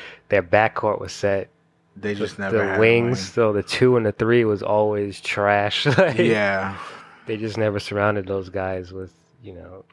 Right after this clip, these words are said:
Speaker 2: I truly believe Donovan is a superstar,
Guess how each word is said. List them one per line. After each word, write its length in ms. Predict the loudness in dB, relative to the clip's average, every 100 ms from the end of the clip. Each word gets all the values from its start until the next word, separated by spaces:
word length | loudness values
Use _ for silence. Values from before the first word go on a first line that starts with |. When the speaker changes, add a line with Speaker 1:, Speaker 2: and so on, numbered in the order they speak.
| 2
Speaker 2:
I 140 | 2
truly 420 | 4 2 4 4 4
believe 400 | 4 4 2 0
Donovan 440 | -2 -2 -2 -4
is 300 | -4 -4 -2
a 40 | -4
superstar, 880 | -2 -4 -4 -4 -2 0 0 -2